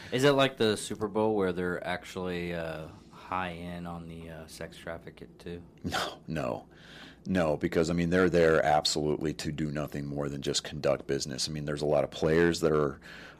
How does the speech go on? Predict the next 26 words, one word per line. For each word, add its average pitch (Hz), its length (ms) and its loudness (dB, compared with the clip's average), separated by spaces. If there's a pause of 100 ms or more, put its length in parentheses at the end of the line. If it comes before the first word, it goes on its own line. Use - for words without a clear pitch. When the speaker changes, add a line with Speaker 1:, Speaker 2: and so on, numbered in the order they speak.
Speaker 2:
up 98 140 8
for - 140 -6
free 95 240 8
agency. 90 440 6
There's 78 200 2
a, 71 40 0
got 71 160 6
a 71 40 4
lot 76 140 6
of 71 60 2
guys 76 320 4
that 76 80 0
are 71 120 2
there 76 280 2
at 73 100 0
the 69 120 -6
end 76 160 -4
of 69 60 -4
their 69 120 -2
contracts. 80 840 0 (500)
They're 92 260 8
there 82 540 6 (380)
to 85 220 0
put - 240 4
the - 180 2
ink 82 320 -2